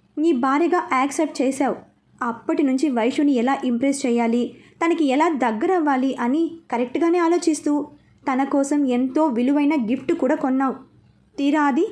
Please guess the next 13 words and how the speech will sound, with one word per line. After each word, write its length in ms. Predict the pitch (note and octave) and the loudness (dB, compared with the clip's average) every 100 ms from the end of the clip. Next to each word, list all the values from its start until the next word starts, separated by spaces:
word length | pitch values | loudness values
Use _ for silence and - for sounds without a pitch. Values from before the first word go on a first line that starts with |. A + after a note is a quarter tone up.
| - | -6
సోనాకి 440 | - C4+ C#4+ D4+ D4+ | -6 0 2 2 2
వెళ్ళిపోయింది." 540 | C#4+ C#4+ C#4+ B3+ - - _ _ - | 0 0 0 0 -2 -10 _ _ -6
"అరే, 300 | C4+ E4 A#4+ - _ _ - | -2 0 0 -4 _ _ 0
అవి 160 | E4 | 2
నా 140 | F#4 F4 | 4 2
భార్యకి 520 | G#3+ G#3 A#3 A4+ A#4 | 0 0 2 2 2
కొన్నాను, 600 | G4+ D4 C4+ B3 D#4 E4 - | 2 2 2 2 0 -2 -4
by 160 | A3 D#4 | -2 0
mistake 460 | D#4 D#4 - A#4+ G4 | 2 0 0 0 0
నీకు 280 | C#4 E4 F4 | 0 0 0
వచ్చాయి 440 | E4+ F4+ E4 D#4+ | 0 0 0 0
అని 160 | C#4 F4+ G#4 | 0 0 0
చెప్పలేకపోయావు." 720 | D4 D4+ D#4 D#4 D4+ D4 C#4 | -2 0 0 0 0 0 0